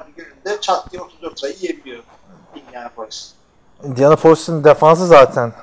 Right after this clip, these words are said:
Speaker 2: hani belki de ligin en kötülerinden şu anda. Ee, onun dışında Joe Mixon'dan bu sene ben bir şeyler bekliyorum. Tam ya birazcık da f-, şeyi izledim. Geçen seneki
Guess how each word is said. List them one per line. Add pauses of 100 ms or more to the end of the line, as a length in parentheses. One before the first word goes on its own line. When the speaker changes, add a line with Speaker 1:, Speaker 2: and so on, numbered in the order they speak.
Speaker 2:
hani
belki
de
ligin
en
kötülerinden
şu
anda. (1500)
Ee, (640)
onun
dışında (1400)
Joe
Mixon'dan
bu
sene
ben
bir
şeyler
bekliyorum.
Tam
ya
birazcık
da
f-,
şeyi
izledim.
Geçen
seneki